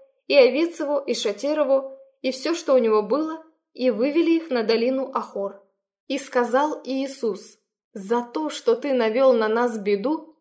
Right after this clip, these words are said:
Господь на тебя наводит беду в день сей". И побили его все израильтяне камнями, и сожгли их огнем, и наметали на них камни.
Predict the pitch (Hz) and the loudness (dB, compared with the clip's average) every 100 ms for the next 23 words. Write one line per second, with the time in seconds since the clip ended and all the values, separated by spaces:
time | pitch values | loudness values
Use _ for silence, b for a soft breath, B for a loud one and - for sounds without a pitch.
0 | _ _ - 226 254 254 - 330 330 302 | _ _ 0 2 2 0 -4 -4 -2 -4
1 | 302 240 269 294 277 262 254 254 208 240 | -2 0 2 2 0 -2 -2 -4 -2 -2
2 | 254 269 208 277 247 - 202 196 - _ | -2 -4 -4 -2 -2 -4 -8 -10 -14 _
3 | _ _ _ - 262 262 226 214 302 302 | _ _ _ -6 -2 2 2 2 0 0
4 | 294 277 277 262 247 226 226 226 233 233 | -2 -2 -2 0 2 4 2 4 0 0
5 | 240 226 220 196 202 202 - _ _ _ | 0 0 0 -2 -4 -8 -14 _ _ _
6 | 240 247 262 240 220 247 233 233 214 220 | -6 0 2 2 0 0 0 0 -2 0
7 | 226 285 330 - _ _ - 240 226 220 | 0 -2 -6 -12 _ _ -2 0 2 2
8 | 220 240 254 240 220 226 - 196 196 196 | 2 2 2 0 -4 -6 -8 -8 -8 -12
9 | 220 | -18